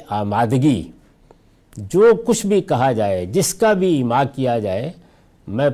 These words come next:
پوری کوشش کروں گا، اپنی استطاعت کے مطابق کوشش کروں گا کہ میں اس کے سامنے سر جھکا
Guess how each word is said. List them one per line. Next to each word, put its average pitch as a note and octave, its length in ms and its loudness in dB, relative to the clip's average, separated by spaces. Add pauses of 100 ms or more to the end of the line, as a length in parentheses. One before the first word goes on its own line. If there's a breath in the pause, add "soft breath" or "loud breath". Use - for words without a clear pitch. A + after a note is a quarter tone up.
(120)
پوری G#3 300 2
کوشش D3 500 -4
کروں F#2 320 -6
گا، B2 60 -6
اپنی F3+ 420 -4
استطاعت E3 720 2
کے D3+ 80 -2
مطابق A2+ 580 -6
کوشش A2 340 -6
کروں D#3+ 300 -2
گا A2+ 220 0 (580 soft breath)
کہ A2 120 -6
میں A2 300 -2
اس D3 200 -2
کے A#2 180 -4
سامنے C3+ 500 -4
سر B2 220 -2
جھکا F2 380 -8